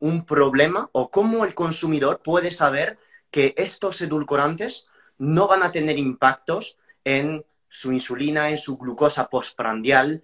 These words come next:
en caso o de tener diabetes o de seguir una dieta cetogénica?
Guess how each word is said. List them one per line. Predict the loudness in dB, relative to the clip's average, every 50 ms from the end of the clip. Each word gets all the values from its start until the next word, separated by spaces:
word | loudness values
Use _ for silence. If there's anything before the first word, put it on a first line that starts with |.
| _ _ _
en | -12 -4 0
caso | 2 2 2 2 0 -2 -2 -2
o | -4 -4
de | -4 -4 -4
tener | -6 -6 -8 -8 -4
diabetes | -2 0 2 2 2 0 0 -2 -4
o | -4
de | -4 -6
seguir | -8 -10 -10 -8 -6 -8 -8
una | -6 -6 -6 -6
dieta | -4 -6 -6 -8 -2 2 2 4 4 2 0 -6 -20 _ _
cetogénica? | _ -10 -8 -8 -6 -6 -6 -4 -4 -6 -6 -6 -10 -14 -18 -20